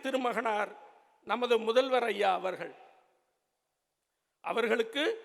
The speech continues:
மக்கள் நீதி மய்யம் சார்பாக வாழ்த்தும் தெரிவித்துக் கொள்கிறோம்.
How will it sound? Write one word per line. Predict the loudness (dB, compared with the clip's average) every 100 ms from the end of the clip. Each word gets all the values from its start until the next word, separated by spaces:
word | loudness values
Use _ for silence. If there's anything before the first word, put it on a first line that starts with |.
| -18 -20 -2 0
மக்கள் | 0 -2 -2
நீதி | -2 -4 -6
மய்யம் | -4 -4 -4
சார்பாக | -2 2 4 4 4 2 0 -14 -20 -20 -10
வாழ்த்தும் | 0 2 2 0 0 0 -2 -14 -20 -20 _ _ _ _ _ _ _ _ _ _ _ -14 -14 -16 _ _ _ _ _ _ _
தெரிவித்துக் | -2 0 -2 -6 -2
கொள்கிறோம். | -2 -2 -4 -6